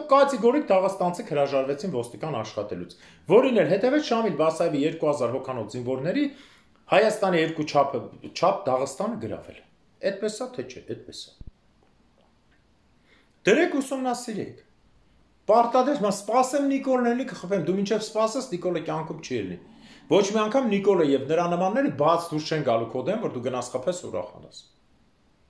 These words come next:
Նրան պաշտպանողին վերածու, կարաս արա։ Եթե չես կարելու, էլ տակը անընդհատ էշեշ չգրեք,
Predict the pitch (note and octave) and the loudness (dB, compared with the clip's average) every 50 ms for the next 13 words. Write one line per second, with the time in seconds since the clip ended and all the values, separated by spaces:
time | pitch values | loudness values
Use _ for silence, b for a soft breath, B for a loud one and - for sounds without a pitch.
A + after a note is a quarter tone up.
0 | _ _ _ _ _ _ _ - - F3+ A#3 C#4+ D4+ D4+ - G#3+ A3 G#3+ - - | _ _ _ _ _ _ _ -4 0 2 2 2 2 2 2 2 0 0 0 -2
1 | F3+ F3 D#3 C3+ G#2+ G#2+ F#2 F2 E2+ F2 D2+ - - - - _ - G3+ A#3+ D4 | -2 0 0 -2 -2 -4 -8 -10 -10 -12 -14 -16 -16 -20 -16 _ -2 0 2 2
2 | E4+ E4+ - - F3+ E3 - - - - _ _ _ _ _ _ _ _ _ _ | 0 0 -2 -4 -6 -6 -6 -8 -16 -20 _ _ _ _ _ _ _ _ _ _
3 | _ _ _ _ - A#2+ D#3+ E3+ - C3 - - - E4+ E4+ - - F3 C#3 A#2 | _ _ _ _ -2 0 0 0 0 -2 -6 -2 0 0 0 0 2 2 2 2
4 | G#2 G2+ G2 - E3 F3+ - - - - G3+ G#3+ G#3 - E3 - - D#3 F3 F3 | 2 0 0 0 2 0 0 0 0 0 2 2 2 0 -2 -2 -2 -2 -2 -2
5 | E3 D3 D3+ B2+ - - - - E3 E3+ E3 - - - - - - A#2+ A#2+ A#2 | -2 -2 -4 -4 -6 -6 -2 0 0 0 0 -2 -6 -8 -8 -8 -8 -6 -4 -4
6 | G2+ F2+ - | -4 -4 -8